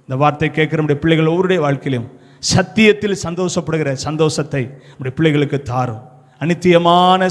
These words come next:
சந்தோஷங்கள், ஆண்டவரே, அதை நித்தியம் என்று நம்பிக்கொண்டிருக்கிற நம்முடைய பிள்ளைகளுடைய வாழ்க்கையில அது நிலையற்றதுன்னு சொல்லி இந்த மாலை வேளையில பேசியிருக்கீங்க. நிலையற்றது,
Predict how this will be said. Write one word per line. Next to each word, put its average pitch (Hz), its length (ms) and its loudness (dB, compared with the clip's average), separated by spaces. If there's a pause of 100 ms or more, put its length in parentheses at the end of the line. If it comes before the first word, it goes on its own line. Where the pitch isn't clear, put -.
சந்தோஷங்கள், 175 680 -2 (580)
ஆண்டவரே, 196 360 4
அதை 175 160 2
நித்தியம் 214 440 0
என்று 220 200 0
நம்பிக்கொண்டிருக்கிற 214 720 2
நம்முடைய 165 180 -4
பிள்ளைகளுடைய 175 420 0
வாழ்க்கையில 151 440 -4 (180)
அது 139 200 -2
நிலையற்றதுன்னு 233 800 2
சொல்லி 196 220 -6
இந்த 165 120 -6
மாலை 156 280 -4
வேளையில 147 420 -4
பேசியிருக்கீங்க. 127 460 -8 (520)
நிலையற்றது, 156 800 -2